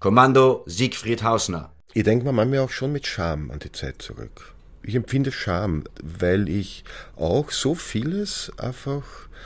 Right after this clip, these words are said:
Speaker 2: nicht begriffen habe. Zum Beispiel,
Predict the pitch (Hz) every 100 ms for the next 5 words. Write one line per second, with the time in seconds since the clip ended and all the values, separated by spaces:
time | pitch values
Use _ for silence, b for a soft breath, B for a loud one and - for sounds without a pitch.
0 | B B B B B - - - - 101
1 | 131 - - - - 180 - 90 69 71
2 | - B B B - 92 101 117 - 127